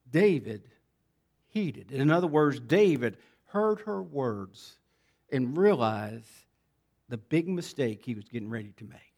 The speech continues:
If it wasn't for Abigail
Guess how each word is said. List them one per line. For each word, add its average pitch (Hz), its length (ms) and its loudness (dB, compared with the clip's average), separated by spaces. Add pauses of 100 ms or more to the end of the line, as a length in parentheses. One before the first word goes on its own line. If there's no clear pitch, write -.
(4000)
If 139 140 4
it 147 120 6
wasn't 185 360 4
for 202 160 -4
Abigail 120 600 -4